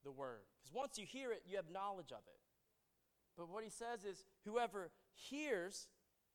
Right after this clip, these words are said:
my word and believes in him who sent me," knowing and believing.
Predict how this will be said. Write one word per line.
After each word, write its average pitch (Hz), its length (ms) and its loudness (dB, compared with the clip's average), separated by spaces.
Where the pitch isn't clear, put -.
my 226 300 4
word 190 440 6
and 233 520 6
believes 202 960 4
in 190 140 2
him 220 220 -2
who 202 100 0
sent - 440 4
me," 131 220 -6
knowing 214 520 -2
and 170 120 2
believing. 175 640 -4